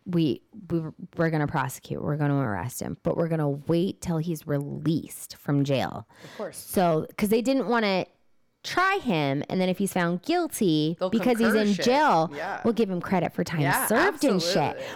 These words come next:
Speaker 1: Which, I
Speaker 2: Yeah.
Speaker 1: mean, I can totally one hundred percent get behind, and I would if I was her advocate, and this is what you're telling me, 'cause this is what I'm putting at risk.
Speaker 2: Well, and personal opinion, it's much harder. Like, I know, like, when they're out of prison too, it's easier to be like, "Okay, you're taking care of yourself, serving in papers."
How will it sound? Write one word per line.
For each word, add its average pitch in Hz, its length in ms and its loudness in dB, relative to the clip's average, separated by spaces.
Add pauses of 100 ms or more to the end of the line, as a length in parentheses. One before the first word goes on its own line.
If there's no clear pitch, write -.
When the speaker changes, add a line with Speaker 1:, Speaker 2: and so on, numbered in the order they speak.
Speaker 1:
Which, 302 320 0
I 285 100 2
Speaker 2:
Yeah. 277 60 4
Speaker 1:
mean, 262 260 4
I 269 180 2
can 349 260 2
totally 247 460 4
one 240 180 4
hundred 240 220 2
percent 233 360 0
get 349 160 0
behind, 262 360 2
and 233 160 0
I 214 140 4
would 214 480 4
if 226 200 2
I 226 140 4
was 214 160 0
her 240 140 2
advocate, 294 440 0
and 240 120 2
this 226 140 -2
is 226 80 -2
what 202 140 0
you're 240 100 0
telling 302 260 0
me, 233 100 0
'cause 180 220 -2 (120)
this 208 280 -2
is 202 100 -4
what 196 120 2
I'm 185 100 0
putting 180 240 0
at - 80 -2
risk. 277 180 2
Speaker 2:
Well, 175 260 4
and 208 220 -2
personal 233 340 -6
opinion, 208 340 -6
it's 185 200 -10
much 196 180 -6
harder. 185 520 -4
Like, 180 160 -2
I 180 80 -2
know, 196 400 -6 (180)
like, 175 220 -8 (140)
when 185 140 -8
they're 196 200 -4
out 180 160 0
of 185 140 -6
prison 180 340 -8
too, 175 240 -8
it's 170 220 -12
easier 165 500 -10
to 156 140 -20
be 156 100 -10
like, 156 180 -10
"Okay, 156 200 -12
you're 151 180 -14
taking 170 240 -14
care 170 100 -10
of 147 60 -14
yourself, 156 220 -12
serving 175 300 -8
in 170 60 -10
papers." 165 520 -8